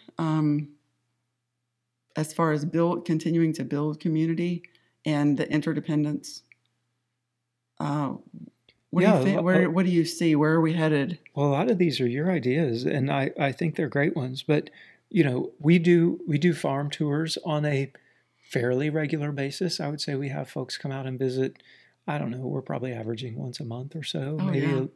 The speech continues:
Speaker 2: maybe a little more than that. Um, and we love that. And
Speaker 1: Yeah, we do.
Speaker 2: people, I think, um, come away with a, with a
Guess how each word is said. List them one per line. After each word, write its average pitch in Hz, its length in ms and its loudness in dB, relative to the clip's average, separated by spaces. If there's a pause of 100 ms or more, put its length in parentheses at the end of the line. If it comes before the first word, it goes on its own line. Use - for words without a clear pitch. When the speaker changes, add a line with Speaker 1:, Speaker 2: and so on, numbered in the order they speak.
Speaker 2:
maybe 135 180 -4
a 127 60 -2
little 127 220 -2
more 131 240 -8
than 135 160 -10
that. 131 320 -10 (580)
Um, 123 360 -6 (500)
and 135 380 -2 (220)
we 151 280 4
love 139 340 0
that. 110 320 -12 (640)
And 139 340 -2
Speaker 1:
Yeah, 160 140 -2
we 139 100 -4
do. 143 220 -6 (400)
Speaker 2:
people, 160 560 -2
I 113 100 -6
think, 175 580 0 (560)
um, 131 360 -6 (200)
come 156 180 0
away 135 680 0 (520)
with 143 240 -2
a, 139 240 -2 (100)
with 131 220 -2
a 120 180 -2